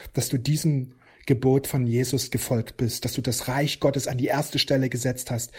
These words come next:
und die Gerechtigkeit Gottes an die erste Stelle gesetzt hast, dass du dich unentwegt bemüht hast,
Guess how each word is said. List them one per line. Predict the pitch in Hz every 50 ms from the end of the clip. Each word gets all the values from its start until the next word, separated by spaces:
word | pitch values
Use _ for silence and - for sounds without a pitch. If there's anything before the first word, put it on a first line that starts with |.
| - - - -
und | 165 139 131
die | 135
Gerechtigkeit | - 135 127 143 143 - - 143 - - 139 131 -
Gottes | 139 123 131 -
an | - 139
die | 131 180
erste | - - 147 - - 143
Stelle | - - 139 135 135 135
gesetzt | 135 120 131 123 - - -
hast, | 123 - -
dass | - -
du | -
dich | 120 127 - - - _ -
unentwegt | 220 226 226 220 - - - 190 185 175 170 - - 165 170 170 170 - -
bemüht | 170 160 160 160 160 - -
hast, | 151 139 - -